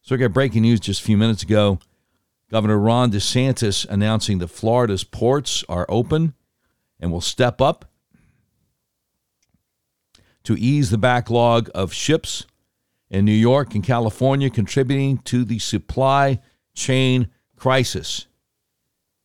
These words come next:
God bless Governor Ron DeSantis, because there are,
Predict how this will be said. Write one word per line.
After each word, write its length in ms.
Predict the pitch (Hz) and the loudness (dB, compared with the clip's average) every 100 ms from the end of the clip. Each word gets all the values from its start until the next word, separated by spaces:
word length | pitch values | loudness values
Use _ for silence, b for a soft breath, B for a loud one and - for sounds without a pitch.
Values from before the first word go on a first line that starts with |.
| _ _ _ _ _ - | _ _ _ _ _ -4
God 380 | 117 139 127 | 0 0 0
bless 540 | 110 139 104 - - - _ _ _ _ _ _ _ _ _ _ _ _ _ - | 0 2 0 -2 -8 -12 _ _ _ _ _ _ _ _ _ _ _ _ _ -6
Governor 280 | 117 113 117 | -2 0 2
Ron 200 | 113 110 | 2 0
DeSantis, 720 | 98 127 113 - - - - _ _ _ _ _ _ _ _ _ _ _ _ _ _ _ _ _ _ _ _ _ | -2 0 -2 -2 -10 -12 -14 _ _ _ _ _ _ _ _ _ _ _ _ _ _ _ _ _ _ _ _ _
because 340 | - 92 117 95 | -12 -4 -2 0
there 220 | 131 131 | 0 2
are, 360 | 120 117 104 | 2 0 -2